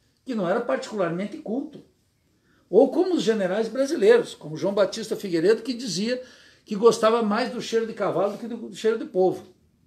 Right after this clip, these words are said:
Entendeu? O tema do exercício do poder não corresponde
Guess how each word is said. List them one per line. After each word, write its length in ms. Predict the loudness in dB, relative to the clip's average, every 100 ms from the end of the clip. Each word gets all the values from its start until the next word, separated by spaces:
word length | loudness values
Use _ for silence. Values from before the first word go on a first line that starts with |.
| _ _ _ _ _ _
Entendeu? 460 | -4 6 6 6 -2 -20 _ _ -8
O 120 | -6
tema 420 | -2 2 2 2
do 100 | 2
exercício 440 | 2 0 -4 -6 -6
do 100 | -4
poder 320 | -4 0 0
não 140 | 0
corresponde 760 | 0 0 0 -2 0 4 2